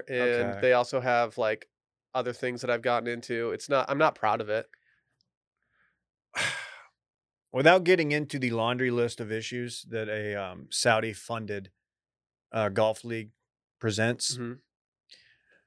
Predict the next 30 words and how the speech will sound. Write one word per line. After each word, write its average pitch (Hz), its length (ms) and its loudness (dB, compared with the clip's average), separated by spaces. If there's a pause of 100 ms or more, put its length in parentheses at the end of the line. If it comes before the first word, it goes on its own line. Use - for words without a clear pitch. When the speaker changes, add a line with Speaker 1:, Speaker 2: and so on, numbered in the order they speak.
(920)
Speaker 2:
it 127 120 4
is, 160 440 4 (1800)
I, 135 80 4 (100)
I 139 40 4
don't 147 300 4
care. 131 640 2 (220)
I 156 40 2
don't 175 160 2
care 160 260 8
if 110 120 0
Bubba 127 280 4
Watson 117 460 4
takes 113 300 -6
home, 110 340 -6
like, 90 180 -14 (240)
twelve 117 280 6
million 107 280 -4
dollars 98 420 -4
'cause 113 120 -4
he 104 60 -2
won 104 140 0
a 101 40 -4
tournament. 104 400 -4
Like, 110 180 -2 (420)
he 151 120 10
won 202 180 10
a 170 60 8
tournament 147 560 2 (300)
with, 131 340 2
uh, 113 260 0